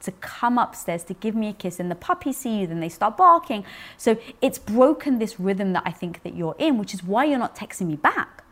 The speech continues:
Right? The reality is, it's not that you don't want to text me back, it's that you're in a rhythm and you're not even thinking about your phone.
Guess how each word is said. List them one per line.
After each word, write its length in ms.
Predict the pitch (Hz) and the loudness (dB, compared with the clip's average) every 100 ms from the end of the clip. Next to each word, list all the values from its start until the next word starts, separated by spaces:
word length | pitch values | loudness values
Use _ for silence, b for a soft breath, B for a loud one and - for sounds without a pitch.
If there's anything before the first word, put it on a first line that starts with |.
| b - | b -2
Right? 120 | 247 | 0
The 80 | 262 | 4
reality 400 | 233 330 302 302 | 6 6 4 0
is, 80 | 240 | -2
it's 120 | 185 | -2
not 160 | 269 - B - | -6 -6 B -4
that 80 | |
you 80 | 214 | -2
don't 240 | 214 196 147 | 0 0 0
want 160 | 202 | 0
to 40 | 359 | 0
text 300 | - - - | -2 -8 -10
me 80 | |
back, 300 | 151 - 220 | -10 -8 -10
it's 80 | - | -10
that 120 | 190 | -8
you're 140 | 185 190 - | -4 -4 -2
in 240 | 202 202 - | -2 -2 -4
a 260 | 185 180 170 156 | -2 -2 -4 -2
rhythm 540 | 185 294 226 156 185 185 | 0 2 2 0 -4 -6
and 100 | 196 | -4
you're 120 | 196 | -2
not 180 | 196 - | -2 -2
even 160 | 190 175 | -4 -6
thinking 460 | - 277 277 185 | -4 -2 -2 -2
about 260 | 160 147 - | -6 -6 -6
your 80 | 147 | -10
phone. 300 | - - | -8 -8